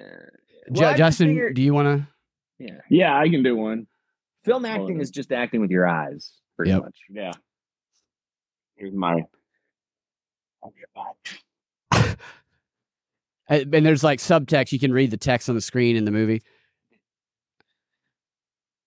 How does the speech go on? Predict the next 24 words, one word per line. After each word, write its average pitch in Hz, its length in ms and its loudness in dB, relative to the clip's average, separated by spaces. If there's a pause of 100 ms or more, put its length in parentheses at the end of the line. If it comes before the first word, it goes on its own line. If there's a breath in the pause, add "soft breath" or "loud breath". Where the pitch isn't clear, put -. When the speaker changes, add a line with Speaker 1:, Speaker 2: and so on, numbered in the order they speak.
(320)
Speaker 1:
That's 117 220 -2
terrifying. 101 540 -2
I 110 80 -4
don't 135 160 4
even 131 180 2
know 123 240 4
what 110 140 4
he's 110 120 0
threatening 101 400 0
me 92 120 -6
with. 87 200 -10
It's 87 140 -12
so 110 180 0
silent. 95 520 -2
Speaker 2:
Yeah. - 180 -8
Speaker 1:
It's - 160 -10
terrifying. 107 400 0
Speaker 2:
Yeah, 135 60 4
you, 139 160 -2
it 147 200 0
makes 165 220 0
you 120 240 0
lean 120 300 -2
in. 98 300 -6